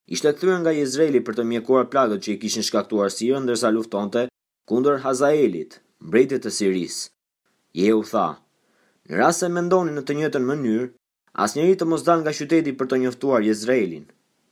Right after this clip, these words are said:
Pastaj Jehu hipi mbi një qerrë dhe u nis për një Jezreel,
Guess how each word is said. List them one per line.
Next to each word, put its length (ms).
Pastaj 340
Jehu 320
hipi 220
mbi 240
një 140
qerrë 340
dhe 100
u 80
nis 160
për 160
një 140
Jezreel, 380